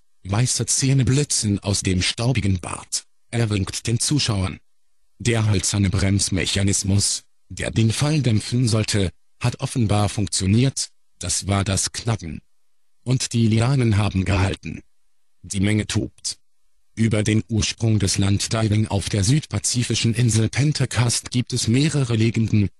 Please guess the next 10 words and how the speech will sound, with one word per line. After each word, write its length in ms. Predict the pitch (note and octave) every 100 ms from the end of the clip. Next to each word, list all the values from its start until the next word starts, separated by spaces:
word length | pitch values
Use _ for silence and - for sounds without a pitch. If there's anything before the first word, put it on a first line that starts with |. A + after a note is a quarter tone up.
| _ -
deren 340 | G#2 A2+ G2+
bestverbreitete 960 | - A#2+ - - G#2 G2 A2 - G#2 A2+
so 180 | A#2 A2
klingt: 520 | - A2 C3 - - _ _ -
Es 200 | A2 A2
waren 300 | A2+ A2 G#2+
einmal 440 | B2+ C#3 C3 B2+
Mann 240 | A#2+ B2 B2
und 160 | G#2
Frau, 320 | - - -